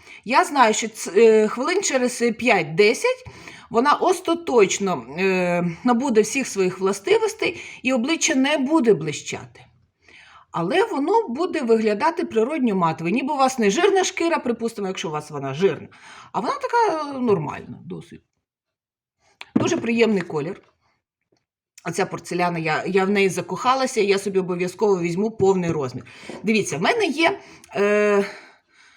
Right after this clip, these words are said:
минулий випуск тональної основи, е, мінеральної тональної основи, і також колір порцеляна.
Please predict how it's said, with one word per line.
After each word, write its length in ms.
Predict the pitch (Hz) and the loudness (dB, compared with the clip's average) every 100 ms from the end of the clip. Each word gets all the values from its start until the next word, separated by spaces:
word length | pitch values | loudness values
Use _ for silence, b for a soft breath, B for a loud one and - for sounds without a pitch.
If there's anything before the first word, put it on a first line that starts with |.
| B B - | B B -4
минулий 580 | 240 285 285 220 190 196 | -2 0 0 4 4 2
випуск 440 | 247 190 175 - | -2 -2 -6 -6
тональної 460 | 202 196 170 170 170 | -2 2 2 0 -4
основи, 440 | - 302 480 208 | -4 -2 -2 -4
е, 920 | 151 - _ _ _ _ _ - 160 | -8 -14 _ _ _ _ _ -10 -4
мінеральної 520 | 175 202 202 165 151 | 0 2 4 2 0
тональної 420 | 147 160 143 143 151 | -8 -8 -6 -6 -8
основи, 300 | - 427 - | -4 -4 -2
і 60 | |
також 300 | 214 - 339 | -4 -4 -4
колір 320 | - 247 226 214 | -2 0 0 -2
порцеляна. 560 | 196 - 165 135 131 | -6 -4 -4 -4 -8